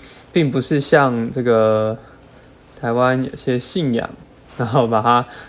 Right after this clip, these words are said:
解释成好像这个圣经也符合他们的教义，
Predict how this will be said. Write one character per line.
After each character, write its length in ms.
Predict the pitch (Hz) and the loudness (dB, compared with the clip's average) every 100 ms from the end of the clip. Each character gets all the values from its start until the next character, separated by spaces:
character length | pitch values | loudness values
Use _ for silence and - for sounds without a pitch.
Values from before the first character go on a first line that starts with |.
| - | -6
解 200 | 135 110 | -2 -2
释 280 | 135 165 131 | 0 0 0
成 340 | 113 104 113 - - - - - - | -2 -4 -6 -10 -20 -20 -20 -20 -4
好 120 | 110 | -2
像 340 | 110 135 131 117 - - - - | 2 2 2 -2 -10 -20 -20 -8
这 120 | 127 | -2
个 160 | 117 113 | -2 0
圣 280 | 170 151 | 2 2
经 300 | 135 135 135 | 0 0 0
也 160 | 123 117 | 0 -2
符 240 | - 113 | -4 -4
合 140 | 104 107 | -2 -2
他 100 | 117 | -2
们 160 | 107 | -4
的 80 | 104 | -6
教 320 | 101 120 104 | -2 0 0
义， 140 | 107 | -4